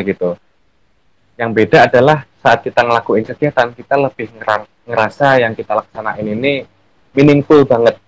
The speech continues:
atau berarti lah, kayak ya ada perasaan yang bikin kita happy setelah kita ngelakuin kegiatan tersebut. Karena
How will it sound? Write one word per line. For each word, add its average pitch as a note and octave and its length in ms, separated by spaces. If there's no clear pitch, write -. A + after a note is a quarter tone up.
atau B2+ 540
berarti - 580
lah, G#2+ 240
kayak G#2+ 400
ya B2+ 160
ada A#2 240
perasaan A#2+ 560
yang A#2 100
bikin A2+ 240
kita A2+ 220
happy A2+ 560
setelah A2 240
kita A#2 240
ngelakuin A2+ 480
kegiatan G#2+ 320
tersebut. G2+ 480
Karena A2 640